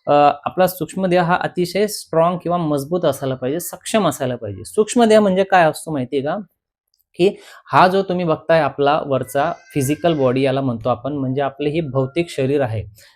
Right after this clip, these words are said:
ठीक आहे, स्थूल देह म्हणतो आपण याला. आपल्याला एवढा स्थूल देहच नसतो, मला माहिती आहे, आपल्याला एक सूक्ष्म देह देखील असतो. सूक्ष्म देह म्हणजे काय असतो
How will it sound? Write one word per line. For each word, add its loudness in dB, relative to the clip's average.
ठीक 4
आहे, 0
स्थूल 0
देह 0
म्हणतो -4
आपण -6
याला. -8
आपल्याला 6
एवढा 6
स्थूल 0
देहच 2
नसतो, -6
मला -4
माहिती -2
आहे, -4
आपल्याला 0
एक -2
सूक्ष्म -2
देह 4
देखील -2
असतो. -10
सूक्ष्म 0
देह 4
म्हणजे 2
काय 2
असतो 0